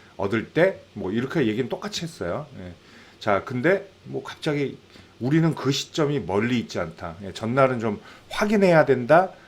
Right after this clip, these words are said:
수치에 따라 하겠다. 예, 뭐 서두르지 않겠다." 이런 의견이었는데 "멀리 있지 않다"로 또 표현했습니다. "We are not far from it." 이렇게 얘기를 했네요. 예. 자,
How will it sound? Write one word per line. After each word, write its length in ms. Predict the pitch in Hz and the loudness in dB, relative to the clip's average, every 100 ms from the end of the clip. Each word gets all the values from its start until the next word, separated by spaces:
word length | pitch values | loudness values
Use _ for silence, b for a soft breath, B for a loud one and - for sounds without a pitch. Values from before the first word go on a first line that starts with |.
| B | B
수치에 580 | - 208 - - 190 180 | -10 -10 -6 2 4 6
따라 240 | 160 139 | 4 4
하겠다. 540 | 131 127 - 143 180 - - 107 | 2 0 2 2 2 -2 -14 -10
예, 340 | 98 92 90 B B B | -8 -8 -12 B B B
뭐 120 | 101 | -4
서두르지 460 | - 214 214 208 175 | 0 -2 4 4 4
않겠다." 320 | 135 - 120 | 0 -4 -4
이런 260 | 107 123 113 | 0 0 0
의견이었는데 720 | 101 101 92 90 87 147 165 B B | 0 -2 -2 -8 -6 -6 -8 B B
"멀리 380 | 98 110 143 170 | -2 0 2 0
있지 200 | 151 - | -2 -2
않다"로 380 | 107 - 87 85 | -2 -2 -10 -10
또 120 | 85 | -12
표현했습니다. 640 | - 143 117 - 87 85 90 87 | -10 -8 -8 -10 -10 -8 -6 -2
"We 100 | 127 | 4
are 200 | 143 117 | 6 6
not 240 | 98 110 | 2 0
far 280 | - - 131 | -2 -2 -2
from 280 | - 131 110 | -2 -4 -4
it." 140 | 87 - | -6 -10
이렇게 320 | 113 101 - 92 | -10 -10 -6 -8
얘기를 240 | 80 80 | -6 -10
했네요. 300 | 73 76 120 - - | -12 -10 -12 -14 -16
예. 120 | 85 87 - B B B B B B B B B | -16 -16 -20 B B B B B B B B B
자, 240 | - 104 | -6 -6